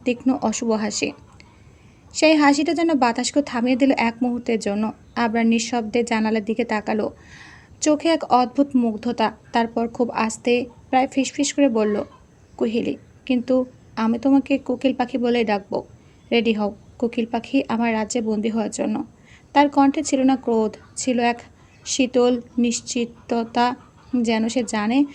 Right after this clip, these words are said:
পৃথিবীর যেখানে যাক না কেন, কুহিলি তার রাজ্যের বাইরে কখনোই যেতে পারবে না। এক ঘন্টা পর আবরার দরজার সামনে দাঁড়ালো, চুপচাপ, ধীর। ওর মুখে ক্লান্তির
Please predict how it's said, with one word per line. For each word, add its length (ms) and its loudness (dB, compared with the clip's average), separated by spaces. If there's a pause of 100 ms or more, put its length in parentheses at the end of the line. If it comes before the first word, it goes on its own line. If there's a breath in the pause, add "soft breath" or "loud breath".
(220 loud breath)
পৃথিবীর 300 0
যেখানে 420 0
যাক 260 -2
না 80 2
কেন, 320 -2 (240)
কুহিলি 300 0
তার 160 -2
রাজ্যের 380 0
বাইরে 360 -2
কখনোই 360 -2
যেতে 220 -2
পারবে 300 -4
না। 180 -4 (520 loud breath)
এক 240 4
ঘন্টা 320 4
পর 260 4 (400 loud breath)
আবরার 340 4
দরজার 340 4
সামনে 360 8
দাঁড়ালো, 520 4
চুপচাপ, 460 2 (180)
ধীর। 320 0 (380 loud breath)
ওর 140 6
মুখে 240 4
ক্লান্তির 380 2